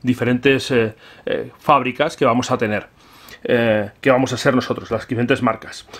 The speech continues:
eh, las cinco distintas que hay. Bueno, una vez hecho esto, eh, va-, vamos a explicar un poquito qué cosas tenemos aquí en esta track, ¿vale? Aquí tenemos una track que es la track principal del juego. En esta track vamos a tener, es donde vamos a marcar, eh,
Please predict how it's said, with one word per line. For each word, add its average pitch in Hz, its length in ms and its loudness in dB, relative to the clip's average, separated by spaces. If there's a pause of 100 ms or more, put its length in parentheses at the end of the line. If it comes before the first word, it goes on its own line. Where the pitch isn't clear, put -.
(160)
eh, 123 160 0
las 110 200 -2
cinco 135 220 2
distintas 127 440 0
que - 80 -6
hay. - 80 -6 (160)
Bueno, 139 240 0 (600)
una 185 160 8
vez 214 140 2
hecho 208 220 4
esto, 185 420 2 (440)
eh, 139 360 4 (520)
va-, 175 220 2
vamos 196 240 2
a - 20 -4
explicar 190 260 4
un 190 80 4
poquito 180 320 2
qué 180 140 -4
cosas 170 240 0
tenemos 147 300 0
aquí 135 160 0
en 135 80 4
esta 117 240 0
track, - 340 -6 (180)
¿vale? 196 260 2 (200)
Aquí 143 160 6
tenemos 226 240 4
una 196 100 6
track 185 200 0
que 196 80 0
es 160 80 2
la 165 100 6
track - 160 -8
principal 139 420 2
del 127 100 -2
juego. 101 360 -6 (360)
En 156 100 4
esta 214 160 2
track 226 180 2
vamos 202 240 2
a 208 80 0
tener, 208 320 4 (500)
es 160 100 2
donde 202 180 6
vamos 214 220 4
a 196 40 2
marcar, 202 420 2 (1300)
eh, 107 60 -6